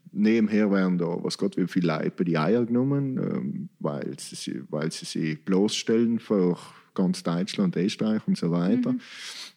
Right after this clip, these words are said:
Speaker 1: Und, ähm, am Ende von der Staffel gewinnt noch einer, der Hellwert hundertprozentig ein Goldalbum rausbringen
Speaker 2: Mhm.
Speaker 1: oder so, weil sie ja Werbung gemacht haben über die letzten paar Wochen.
Speaker 2: Mhm.
Speaker 1: Der Dieter Bohlen hat wieder Golden Unos verdient, der Hell hat das Lied geschrieben.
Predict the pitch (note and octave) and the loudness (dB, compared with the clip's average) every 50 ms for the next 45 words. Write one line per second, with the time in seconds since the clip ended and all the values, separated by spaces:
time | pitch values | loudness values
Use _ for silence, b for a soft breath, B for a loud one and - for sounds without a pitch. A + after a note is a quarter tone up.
0 | - - _ - B2+ A#2+ B2 A#2+ A#2 - - - - A2+ A2+ A2+ A2 G#2+ G#2+ G#2+ | -20 -20 _ 2 4 6 6 6 4 4 0 -2 2 4 6 6 6 6 6 6
1 | G#2 G2+ G2 - - - G#2 G2+ G#2 A2+ C3 D3+ D#3 C#3+ - - C#3 B2+ B2 A2 | 6 4 2 0 -2 0 4 4 4 4 4 4 2 2 0 -2 0 0 0 0
2 | - F2 B2 A#2+ A#2+ - - G2 E2 F2+ A2 C3 D#3 E3 - - D3+ C#3 C3+ C#3 | 0 0 0 0 0 0 -2 -4 2 4 4 4 4 2 2 0 0 0 0 0
3 | D3 D3+ D3+ D3+ D3+ D#3 - - _ _ _ _ - - - G#2+ A2+ A#2+ A#2+ G#2 | 0 0 0 0 -2 -2 -4 -8 _ _ _ _ -8 -2 0 2 4 4 2 2
4 | - - - C#3 D#3 D3+ C3 - - G#2 - - G2+ A2 A#2+ C3 - G#2+ F#2+ - | 0 0 -2 -2 -2 -2 -4 -4 -4 -6 -4 -4 -4 -4 -4 -4 -6 -8 -6 -6
5 | E2+ E2 E2 F2+ G2 G#2+ C3 D#3 - - - C2+ C2+ C2 C2 C2+ C#2 C2+ - C3+ | -6 -6 -4 -2 0 0 0 -2 -4 -4 -2 0 0 2 2 2 2 2 2 2
6 | C3+ C#3 - - - - - B2+ B2+ C3 B2+ B2 B2 A#2+ B2 B2+ - - B2+ C3 | 0 0 -2 -4 -4 -2 0 0 0 0 0 0 0 0 0 0 2 2 4 4
7 | A#2+ G2+ F#2 F2+ F#2 F#2 - G#2 G2 G2 F#2 F2 D#2+ F2+ E2+ G2 A2+ A#2 A#2+ A2+ | 4 4 4 4 2 2 0 0 2 2 2 2 2 0 0 2 2 0 0 0
8 | A2 G#2+ A2 A2 - - - A#2 A#2 A2+ A2 G#2+ F#2+ G2 F#2+ F#2 F2+ F#2 G2+ G#2 | 2 0 0 0 -2 -2 0 0 2 4 4 6 6 6 4 4 4 4 2 2
9 | - - - F#2 - - F2+ F2 E2+ G2+ A#2+ - - A3+ - A#3+ A3+ A#3 G#3+ B | 2 0 -4 -2 0 0 2 2 4 4 2 4 4 2 2 2 2 0 -2 B
10 | B B B B B B B B B - G#2+ G#2 F#2+ A2+ A#2 A2 - G#2 - G#2+ | B B B B B B B B B -2 2 4 4 4 4 4 2 0 0 2
11 | G#2+ A2 A#2+ A#2 G#2 G2 F#2 - - G2+ G#2 G#2 G2 F#2+ E2+ G2 G2 G2+ F#2+ F#2+ | 2 4 4 6 4 4 2 2 2 4 6 6 6 4 4 4 4 4 4 4
12 | F#2 F2 F2 F#2 G2 G2+ A2 C#3+ E3+ - - C#3 C3+ C3+ D3 D#3 D3 B2+ F2 - | 4 4 4 4 4 4 4 4 2 2 2 4 4 6 6 4 4 2 2 2
13 | F#2 F#2 G2 F#2+ D#2+ - - G2 G2+ A2+ D3 - - - C#3 C#3+ D#3 D#3+ D#3+ | 4 4 4 4 4 2 4 4 6 6 4 2 0 0 2 2 4 2 0